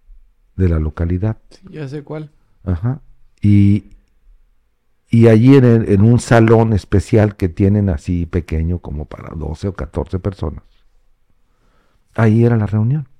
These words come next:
Speaker 1: Y cuando estábamos en esa reunión, eh, no sé, habían empezado a, a leer, mi padrino Arturo M. estaba leyendo,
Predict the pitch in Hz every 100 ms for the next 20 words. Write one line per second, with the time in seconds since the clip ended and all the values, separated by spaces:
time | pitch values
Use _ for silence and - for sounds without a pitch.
0 | _ _ _ _ _ _ _ _ _ _
1 | - 120 127 117 107 - 135 156 160 147
2 | 147 131 143 147 143 143 135 135 - _
3 | _ _ _ _ _ _ _ _ _ _
4 | _ _ - 107 101 95 92 80 55 53
5 | _ _ _ _ - 113 - 127 120 87
6 | 64 92 107 113 101 98 104 107 107 107
7 | 101 - - _ _ _ _ _ _ _
8 | _ _ _ _ _ _ _ _ - 98
9 | 90 101 113 107 95 - - 98 87 85
10 | 82 98 107 101 78 - 110 101 87 _
11 | _ 101 107 92 80 _ _ _ _ _
12 | _ _ _ _ _ - - - 80 87
13 | 92 104 98 90 85